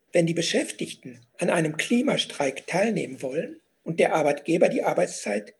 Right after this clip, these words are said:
nicht zur Disposition der Beschäftigten stellt? Dieselbe Frage stellte sich,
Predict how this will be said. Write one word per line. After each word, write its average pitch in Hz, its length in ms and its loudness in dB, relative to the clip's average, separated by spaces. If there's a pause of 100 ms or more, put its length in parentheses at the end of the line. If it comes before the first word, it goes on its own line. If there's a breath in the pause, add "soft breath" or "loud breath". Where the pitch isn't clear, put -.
nicht - 520 0 (400)
zur 156 160 4
Disposition 143 800 -4
der 123 80 -6
Beschäftigten - 680 -8
stellt? 123 420 -12 (760)
Dieselbe 233 520 8
Frage 160 340 0
stellte - 400 0
sich, - 480 -4